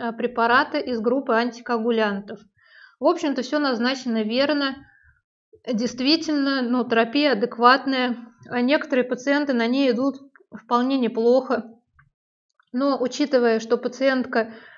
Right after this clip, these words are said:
а, также продолжала, во-первых, она продолжала работать, и у нее был очень высокий уровень повседневной активности, она активный человек, хорошо переносила нагрузки, в принципе, в обычной жизни, в межприступный период.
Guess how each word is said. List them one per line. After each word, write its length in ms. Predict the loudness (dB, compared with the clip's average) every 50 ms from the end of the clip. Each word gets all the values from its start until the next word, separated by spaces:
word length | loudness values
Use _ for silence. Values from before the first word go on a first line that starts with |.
| -20 -20 -20 -16 _ 0
а, 300 | 2 4 4 4 4 2 2 2
также 320 | 2 2 2 2 0 0
продолжала, 800 | 2 2 4 4 4 4 4 4 2 4 4 6 6 6 4 2
во-первых, 400 | 2 2 2 4 4 2 2 2
она 120 | -2 -4 -2
продолжала 560 | 0 2 4 4 4 4 4 4 4 4 4
работать, 580 | 4 2 4 4 2 2 2 2 0 -2 -2 -6 -18 -20 -20 _ _ -4
и 80 | -2
у 20 | 0
нее 160 | 0 0 0
был 120 | 2 4 6 6 6
очень 260 | 6 4 2 0 -2
высокий 540 | -2 -2 0 0 0 0 0 0 -2 -2 0
уровень 400 | 0 0 2 2 2 0 0 -2
повседневной 600 | -4 -8 -8 -6 -6 -4 -2 0 0 0 0 0
активности, 600 | -2 -4 -4 -2 0 0 0 0 -2 -4 -4 -2
она 300 | -2 0 0 0 0 0
активный 440 | -2 -4 -6 -8 -6 -4 -4 -4 -4
человек, 480 | -4 -4 -2 0 0 2 2 0 -2 -2 -4 -10 -20 -20 -20 _
хорошо 400 | -14 -4 -2 -2 0 0 -2 -2
переносила 560 | -2 0 0 0 0 0 0 0 0 2 2
нагрузки, 580 | 2 2 0 0 0 0 0 -2 -2 -4 -8 -10
в 80 | -8 -6
принципе, 400 | -2 -2 -2 -2 -2 -4 -2 2
в 60 | 4
обычной 500 | 4 4 2 0 -4 -4 -4 -2 -2 -2
жизни, 300 | 0 0 -2 0 0 0
в 80 | 0 0
межприступный 800 | 0 -2 -2 -4 -4 -4 -4 -4 -4 -8 -12 -10 -8 -8 -8
период. 460 | -8 -6 -4 0 2 2 4 2 2